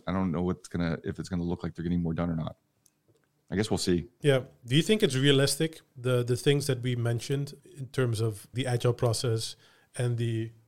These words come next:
Speaker 2: the work environment, that big companies are going to listen to this feedback and actually make some changes?
Speaker 1: No, I think a lot of what happens is that they don't listen to the feedback. They, they wait for somebody to prove success otherwise,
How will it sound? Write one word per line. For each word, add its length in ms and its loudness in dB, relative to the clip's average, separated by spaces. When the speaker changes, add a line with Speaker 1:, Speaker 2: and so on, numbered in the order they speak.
Speaker 2:
the 140 2
work 220 2
environment, 560 4
that 320 -2
big 160 2
companies 520 2
are 160 -6
going 280 -2
to 340 -4
listen 440 8
to 160 2
this 180 4
feedback 400 2
and 80 4
actually 240 0
make 180 2
some 140 -2
changes? 460 -2
Speaker 1:
No, 480 4
I 80 4
think 200 0
a 40 4
lot 320 4
of 260 -2
what 140 0
happens 360 0
is 180 0
that 200 -4
they 80 2
don't 140 2
listen 240 0
to 40 -6
the 120 -2
feedback. 520 -2
They, 220 2
they 180 0
wait 300 4
for 80 -4
somebody 320 2
to 60 -4
prove 280 0
success 380 -4
otherwise, 600 -6